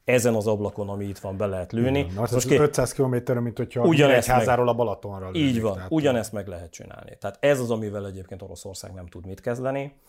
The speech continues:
Speaker 1: és az, hogy ez egyébként ezeknek jó része manőverező, ö, ö, cirkáló
Speaker 2: De akkor
Speaker 1: rakéta.
Speaker 2: nincs Kínában a megoldás kulcsa.
Speaker 1: Még nincs, de az biztos, hogy fejlesztési oldalról szeretné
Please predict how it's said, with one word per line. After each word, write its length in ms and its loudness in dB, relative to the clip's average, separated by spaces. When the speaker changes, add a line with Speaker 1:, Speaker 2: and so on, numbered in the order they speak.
Speaker 1:
és 120 -4
az, 200 4
hogy 140 0
ez 120 4
egyébként 340 -4
ezeknek 400 -6
jó 180 -6
része 260 -8
manőverező, 800 -10
ö, 200 -14
ö, 280 -12
cirkáló 440 -2
Speaker 2:
De 80 2
akkor 140 -2
Speaker 1:
rakéta. 160 2
Speaker 2:
nincs 180 -2
Kínában 360 -6
a 40 -8
megoldás 500 -10
kulcsa. 300 -12
Speaker 1:
Még 580 2
nincs, 520 -4
de 200 -10
az 220 2
biztos, 440 -6
hogy 100 -8
fejlesztési 680 -4
oldalról 600 -4
szeretné 760 -2